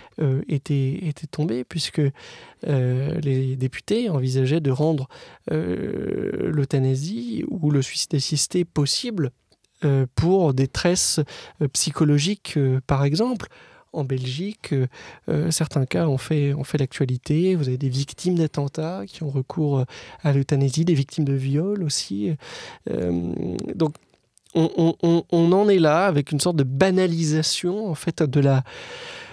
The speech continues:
de la mort, euh, de la mort donnée, et de considérer que parce que, euh, on, on n'est plus, euh, dans le coup, parce que, euh, notre vie ne profite plus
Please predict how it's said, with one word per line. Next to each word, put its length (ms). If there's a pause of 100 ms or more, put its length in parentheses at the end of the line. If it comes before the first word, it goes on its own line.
(140)
de 160
la 160
mort, 460
euh, 320
de 140
la 100
mort 340
donnée, 720
et 160
de 120
considérer 800
que 220
parce 420
que, 140
euh, 480 (340)
on, 320
on 200
n'est 100
plus, 500
euh, 140 (560)
dans 180
le 60
coup, 440
parce 300
que, 80
euh, 1040
notre 420
vie 140
ne 100
profite 460
plus 300